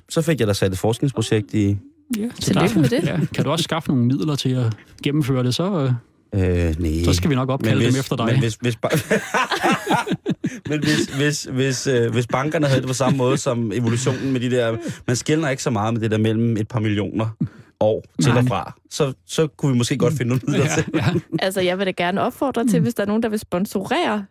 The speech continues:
Speaker 3: Simon Juhls forskningsprojekt
Speaker 2: Ja.
Speaker 3: her, så han kan få opkaldt
Speaker 2: Mm.
Speaker 3: en forstenet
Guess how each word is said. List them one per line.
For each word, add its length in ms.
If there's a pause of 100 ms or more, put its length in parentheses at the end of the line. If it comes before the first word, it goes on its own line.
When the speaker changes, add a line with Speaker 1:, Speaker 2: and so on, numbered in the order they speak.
Speaker 3:
Simon 380
Juhls 440
forskningsprojekt 880
Speaker 2:
Ja. 40
Speaker 3:
her, 220 (460)
så 100
han 140
kan 100
få 60
opkaldt 600
Speaker 2:
Mm. 80
Speaker 3:
en 60
forstenet 680